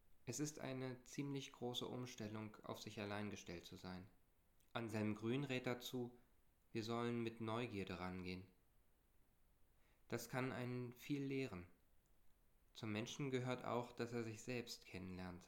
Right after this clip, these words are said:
sagt er. In dieser Situation können wir viel über uns herausfinden und unsere Maßstäbe neu ordnen. Wer bin ich eigentlich? Will ich so weiterleben?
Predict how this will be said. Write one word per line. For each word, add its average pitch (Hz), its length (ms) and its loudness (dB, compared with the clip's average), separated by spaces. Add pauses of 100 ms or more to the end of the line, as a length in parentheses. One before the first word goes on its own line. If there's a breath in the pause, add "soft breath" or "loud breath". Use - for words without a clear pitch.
(120)
sagt 95 300 -10
er. 98 160 -10 (1900 soft breath)
In 123 100 0
dieser 151 260 6
Situation 139 800 2
können 127 240 -2
wir 117 120 0
viel 127 320 0
über 123 180 -2
uns 113 180 -4
herausfinden 110 800 -4 (680)
und 117 120 -2
unsere 117 260 -2
Maßstäbe 113 560 0
neu 113 220 -2 (180)
ordnen. 92 320 -6 (1160)
Wer 98 160 0
bin 127 180 0
ich 120 220 -4
eigentlich? 90 580 -8 (1080)
Will 104 180 2
ich 123 140 0
so 113 200 0
weiterleben? 127 640 -4